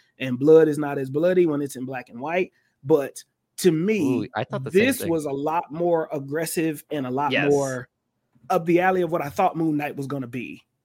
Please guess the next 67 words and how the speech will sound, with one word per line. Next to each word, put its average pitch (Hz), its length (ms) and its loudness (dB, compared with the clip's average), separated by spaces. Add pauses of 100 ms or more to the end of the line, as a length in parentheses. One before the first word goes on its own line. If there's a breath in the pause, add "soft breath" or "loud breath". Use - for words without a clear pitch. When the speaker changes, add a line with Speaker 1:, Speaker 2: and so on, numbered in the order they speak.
Speaker 1:
And 160 120 2
I 165 80 6
Speaker 3:
Yes. 143 180 0
Speaker 1:
enjoyed 165 400 2
that. 120 240 -4
I 165 60 2
thought 185 200 0
that 160 120 -2
this 165 160 -4
was 135 160 -6
really 170 260 0
well 160 260 0
done 160 320 -4
with 147 280 0 (340 soft breath)
when 143 180 -2
he 185 120 -2
was, 185 200 -4
when 170 220 -2
the 156 60 -2
man 220 240 0
thing 247 120 0
was 202 100 -2
killing 247 220 0
people, 262 340 -2 (240 soft breath)
it 302 140 4
was 190 140 6
burning 170 440 4
people. 127 400 -8 (400)
And, 160 160 0
like, 143 200 -4
there 190 120 4
was 170 120 0
blood 196 460 2
and, 156 100 0
like, 143 160 -6
the 147 80 -6
werewolf, 202 400 0
they 196 140 -2
did 196 100 -2
not 180 160 -8
hold 180 360 2
back. 165 200 -2
So 170 100 -8
then 180 160 -4
I'm 190 120 -2
trying 240 160 0
to 240 60 0
figure 214 160 -2
Speaker 3:
Um, 147 60 -2
Speaker 1:
out, 151 60 -4
well, 143 120 0
what 190 220 0
is 165 120 -2
the 135 120 -8
fucking 160 380 -8
disconnect? 127 760 -8
Speaker 3:
There 196 280 2
is 208 140 2
a 160 60 2
Marvel 190 400 2
property 196 520 0
now 139 220 0
that 135 160 2
exists 131 720 -4
with 151 200 0
a 151 60 0
woman 147 600 0